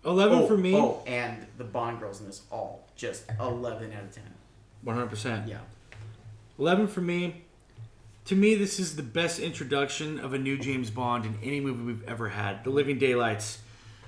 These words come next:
Speaker 1: Um,
Speaker 2: Oh, yeah.
Speaker 1: I echo your sentiments. Like, this is a gr-, this is, like, almost a perfect Bond film, the first half of the movie.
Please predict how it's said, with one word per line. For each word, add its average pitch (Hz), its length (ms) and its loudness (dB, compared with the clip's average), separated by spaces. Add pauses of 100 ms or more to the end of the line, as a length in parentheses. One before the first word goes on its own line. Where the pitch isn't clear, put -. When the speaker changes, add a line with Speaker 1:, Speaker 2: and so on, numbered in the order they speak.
(120)
Speaker 1:
Um, 131 100 -4 (160)
Speaker 2:
Oh, 113 240 -4
yeah. 131 320 -2 (340)
Speaker 1:
I 147 100 -2
echo 180 340 4
your 160 180 2
sentiments. 110 680 -2
Like, 127 220 -2
this 120 540 -4
is 139 200 -2
a 139 180 -2
gr-, 127 400 -4 (100)
this 175 200 -4
is, 202 80 0
like, 202 140 2
almost 175 260 0
a 156 60 -2
perfect - 640 -4
Bond 127 280 0
film, 117 320 -4
the 107 40 -2
first 110 320 -6
half 107 220 -2
of - 40 -12
the 113 60 -8
movie. 123 440 -2